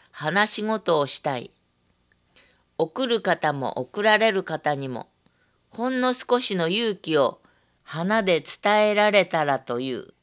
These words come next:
思いを込めました。これから創業される方へのメッセージ。一歩踏み出してしまえば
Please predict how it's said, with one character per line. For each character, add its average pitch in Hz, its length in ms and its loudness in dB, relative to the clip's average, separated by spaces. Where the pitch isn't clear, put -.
思 170 320 -2
い 151 180 0
を 131 80 -2
込 123 160 -8
め 127 160 -4
ま 117 160 -8
し - 240 -12
た。 - 140 -10
こ 220 120 0
れ 240 120 4
か 240 140 4
ら 233 140 4
創 233 300 2
業 220 260 0
さ 208 160 2
れ 208 100 2
る 190 120 -2
方 160 340 0
へ 147 60 0
の 131 120 -4
メ 147 140 -2
ッ - 20 0
セ 135 360 -4
ー 107 100 -8
ジ。 - 220 -18
一 247 160 -2
歩 - 280 0
踏 165 180 -6
み 202 140 0
出 226 160 6
し - 80 -8
て - 120 -6
し 170 180 -8
ま 165 200 0
え 151 80 -2
ば 127 240 -2